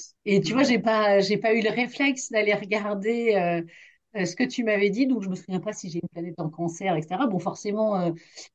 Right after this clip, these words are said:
même si j'en ai pas, vu que je suis hypersensible, je me reconnais plus, plus, plus, plus, plus. Mais, euh, effectivement, c'est super intéressant. Euh,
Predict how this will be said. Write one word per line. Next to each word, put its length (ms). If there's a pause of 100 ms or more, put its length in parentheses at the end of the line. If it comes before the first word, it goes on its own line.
même 100
si 160
j'en 200
ai 120
pas, 240
vu 200
que 100
je 140
suis 280
hypersensible, 1080
je 100
me 180
reconnais 640
plus, 240
plus, 300
plus, 200
plus, 200
plus. 320 (500)
Mais, 380
euh, 260
effectivement, 420
c'est 160
super 340
intéressant. 720
Euh, 360